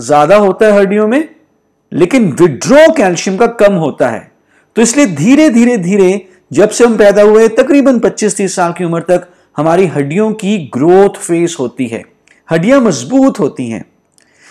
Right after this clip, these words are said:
लेकिन तीस पैंतीस साल के बाद जब वहां पर एक पीक बोन मास अचीव हो जाता है, उसके बाद धीरे, धीरे, धीरे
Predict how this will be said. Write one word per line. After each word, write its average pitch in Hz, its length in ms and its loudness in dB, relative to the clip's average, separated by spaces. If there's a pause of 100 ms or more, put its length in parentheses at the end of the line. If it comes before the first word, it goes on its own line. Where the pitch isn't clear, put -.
(180)
लेकिन 254 240 2
तीस 277 420 2
पैंतीस 220 440 -2
साल 185 260 4
के - 300 -4
बाद 190 640 0 (240)
जब 202 260 0
वहां 185 240 0
पर 190 200 0
एक - 320 -2
पीक 240 440 0
बोन 190 300 2
मास 180 300 0
अचीव 208 360 -4
हो 160 140 -2
जाता 135 360 -2
है, 147 400 -2 (640)
उसके 156 220 -2
बाद 202 360 0
धीरे, 277 380 4
धीरे, 214 320 0
धीरे 165 440 -2